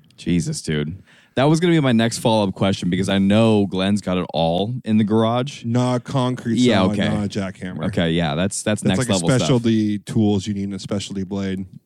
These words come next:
Speaker 1: Gotcha.
Speaker 2: So I end up going, renting it from a Home Depot. It was,
Speaker 1: Mm-hmm.
Speaker 2: like, two hundred bucks. Um,
Speaker 1: By the way, I thought that thing was gonna be all, like, jaggedy line, like, all over the place. That thing is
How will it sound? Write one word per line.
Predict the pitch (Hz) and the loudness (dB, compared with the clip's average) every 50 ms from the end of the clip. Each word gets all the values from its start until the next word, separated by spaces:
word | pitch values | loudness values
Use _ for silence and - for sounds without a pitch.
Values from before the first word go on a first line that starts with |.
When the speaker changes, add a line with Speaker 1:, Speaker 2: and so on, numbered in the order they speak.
| _ - | _ -10
Speaker 1:
Gotcha. | - 85 82 - - 80 76 76 78 78 - _ _ - - - - - - - | -6 -6 -6 -4 -4 -4 -4 -4 -6 -8 -12 _ _ -20 -20 -20 -20 -20 -20 -10
Speaker 2:
So | - - 123 120 117 117 117 | -2 0 0 2 2 0 -2
I | - 110 120 | -2 -2 0
end | 127 139 160 156 | 2 2 2 0
up | 135 120 117 | 0 -2 -2
going, | 117 113 117 117 117 117 117 113 104 | 0 0 2 2 2 0 0 -2 -2
renting | 107 110 107 110 110 | -2 -2 -2 -2 -2
it | 113 107 | -4 -4
from | - 117 110 | -4 -4 -4
a | 104 | -2
Home | 95 113 110 107 | -2 -2 -2 -2
Depot. | 101 104 98 95 - 101 98 101 107 110 - - | -2 -4 -6 -4 -4 -4 -2 -2 -4 -6 -6 -4
It | - 104 | -2 0
was, | 101 92 | 0 0
Speaker 1:
Mm-hmm. | 87 110 | 0 0
Speaker 2:
like, | - 90 - | -2 -4 -4
two | - 117 | -4 -2
hundred | 113 110 110 107 - | -2 0 -2 -4 -4
bucks. | - 104 104 104 107 - - - - - _ _ _ _ _ - - - - - | -4 -4 -4 -4 -6 -8 -12 -16 -16 -16 _ _ _ _ _ -20 -20 -20 -16 -8
Um, | - 107 104 101 98 98 95 95 95 95 98 98 95 95 - - - - _ _ _ _ _ _ _ _ _ _ - | -2 0 2 2 2 2 2 0 -2 -2 -4 -8 -10 -12 -16 -20 -20 -20 _ _ _ _ _ _ _ _ _ _ -2
Speaker 1:
By | 123 127 147 | 0 2 2
the | 139 127 | 4 4
way, | 139 147 127 101 92 - | 4 4 4 2 0 -2
I | - - 123 | -2 -2 -2
thought | 156 - 233 226 185 | -2 0 0 -2 0
that | 165 139 123 | -2 -2 0
thing | - 139 123 113 | 0 2 2 2
was | 104 98 | 2 2
gonna | 107 104 101 | 2 0 0
be | 92 92 101 101 | 2 2 2 4
all, | 92 92 98 98 90 | 4 4 2 2 0
like, | 90 85 82 85 - - - _ _ _ _ - - - | 0 -2 -4 -4 -8 -12 -20 _ _ _ _ -20 -20 -12
jaggedy | - 90 113 117 95 95 101 104 113 120 120 | -6 -2 -2 0 0 0 0 -2 0 0 0
line, | 120 117 117 113 110 113 117 113 | 2 2 2 2 2 2 2 2
like, | 113 113 110 | 2 0 0
all | 110 117 123 120 107 | 0 0 0 2 2
over | 110 117 117 120 | 4 4 4 4
the | 110 101 | 2 2
place. | 98 123 110 104 101 | 2 2 2 2 2
That | 101 117 127 | 2 0 0
thing | - 220 147 | 0 0 2
is | 117 104 92 92 | 0 0 -2 -6